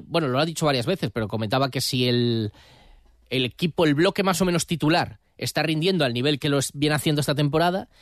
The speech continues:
es gracias a que los suplentes aprietan muchísimo entrenando. Y habría que decir, pues será entrenando, porque evidentemente algunos cuando salen no demuestran, y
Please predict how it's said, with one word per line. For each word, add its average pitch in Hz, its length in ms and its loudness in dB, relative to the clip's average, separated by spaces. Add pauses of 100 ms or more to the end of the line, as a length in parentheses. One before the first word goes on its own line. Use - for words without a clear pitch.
(300)
es 147 160 0
gracias 156 440 0
a 170 60 0
que 156 100 -2
los 135 140 0
suplentes 147 440 -2
aprietan 151 420 0
muchísimo 151 440 2
entrenando. 127 580 -2 (560)
Y - 80 -10
habría 101 240 -4
que 117 80 -4
decir, 92 200 -4
pues 98 200 -4
será 110 160 -2
entrenando, 117 560 -2
porque 98 320 -6
evidentemente 117 540 -2
algunos 127 520 0 (680)
cuando 123 340 2
salen 156 440 2
no 135 140 4
demuestran, 160 640 0 (460)
y 120 760 0